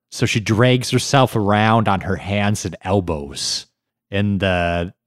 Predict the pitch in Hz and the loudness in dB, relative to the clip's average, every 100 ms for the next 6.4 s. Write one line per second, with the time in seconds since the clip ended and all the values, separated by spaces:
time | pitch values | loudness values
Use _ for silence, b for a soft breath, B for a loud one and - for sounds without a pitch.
0 | _ - 113 110 120 104 - 123 123 117 | _ -2 0 2 -2 -2 2 4 6 4
1 | 101 98 95 90 - 107 101 - 104 98 | 4 2 0 0 2 2 2 -2 0 0
2 | 107 - 107 90 82 - 104 104 107 - | -2 0 0 0 -4 -4 0 0 0 -2
3 | 92 85 - 78 95 92 - 101 87 85 | -4 -4 -6 -6 -4 -4 -4 -4 -2 -4
4 | - 78 - 113 - 85 - - - 80 | -8 -14 -10 -10 -8 -10 -10 -12 -8 -10
5 | 73 - 117 98 85 - 113 98 87 - | -10 -14 -10 -6 -6 -6 -6 -4 -4 -4
6 | 87 78 76 | -4 -4 -8